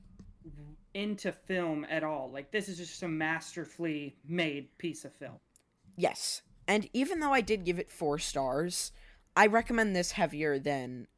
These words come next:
Speaker 2: some movies that I've given five stars. Um,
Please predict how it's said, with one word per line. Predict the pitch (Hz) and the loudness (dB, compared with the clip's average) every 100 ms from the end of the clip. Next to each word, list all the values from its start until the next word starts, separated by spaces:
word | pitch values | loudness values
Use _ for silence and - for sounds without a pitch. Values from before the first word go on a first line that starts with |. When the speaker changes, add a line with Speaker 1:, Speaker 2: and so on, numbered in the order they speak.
| _ _ | _ _
Speaker 2:
some | - - 147 | -6 -4 -2
movies | 135 123 | -4 -6
that | 98 | -6
I've | 95 - | -6 -6
given | - - | -14 -12
five | - - - | -12 -10 -10
stars. | - - - - - - - - _ _ _ _ _ _ _ - | -10 -12 -10 -12 -12 -20 -20 -20 _ _ _ _ _ _ _ 0
Um, | 156 139 123 - | 4 4 0 -8